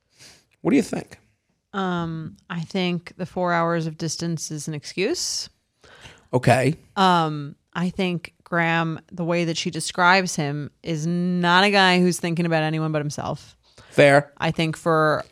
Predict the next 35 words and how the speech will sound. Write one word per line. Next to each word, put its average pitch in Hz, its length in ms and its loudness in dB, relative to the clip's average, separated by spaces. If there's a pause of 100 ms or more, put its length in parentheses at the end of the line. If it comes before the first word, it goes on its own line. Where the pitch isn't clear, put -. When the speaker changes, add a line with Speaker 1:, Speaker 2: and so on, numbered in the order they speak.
(200)
Speaker 2:
a 170 100 0
couple 185 320 2
weeks 190 320 -2
or 185 100 4
a 170 60 4
moment, 175 420 2
<coughs> - 140 -4
he 165 320 0
had 160 140 4
a 160 60 2
little 156 180 2
dry 156 300 4
spell. 170 440 4
And 165 160 0
so 160 140 2
he 156 120 -2
was 151 180 -4
like, 147 160 -2
"Let 135 100 -6
me 151 80 -4
work, 151 320 -4 (380)
let 180 60 -8
me 170 80 -2
try 165 160 2
to 165 60 2
make 151 180 -2
this 175 200 2
thing 170 180 -2
happen 151 400 0
and 151 160 -4
talk 151 180 2
about 147 180 -2
doing 151 240 -2
this 190 200 -2
thing." 147 340 -4